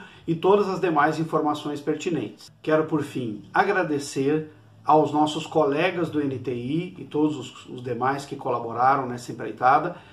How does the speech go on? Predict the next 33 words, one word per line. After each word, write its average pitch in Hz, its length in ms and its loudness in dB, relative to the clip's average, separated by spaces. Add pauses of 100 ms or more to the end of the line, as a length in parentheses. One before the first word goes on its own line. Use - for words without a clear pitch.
(120)
para 139 160 0
superar 160 840 2 (100)
as 135 240 -2
dificuldades 131 640 -2
administrativas, 127 1080 -4
jurídicas, 131 680 -2
normativas 131 760 -4
e 139 60 -6
técnicas 151 640 -4 (260)
para 143 160 -2
que - 80 -6
nós 151 180 2
pudéssemos 147 560 -4
oferecer 180 580 2
esse 151 200 -2
serviço 147 540 -4
com 165 140 -4
toda 214 340 6
a 208 40 -4
segurança 160 580 -2
para 151 220 2
a 143 40 0
nossa 139 260 -2
comunidade. 143 760 -2 (320)
Recebam 135 640 0 (200)
o 143 60 -6
nosso 143 300 -2
sincero 170 580 2
agradecimento 165 840 -2 (200)
e 160 100 6
o 156 60 8
nosso 139 280 0
abraço. - 560 0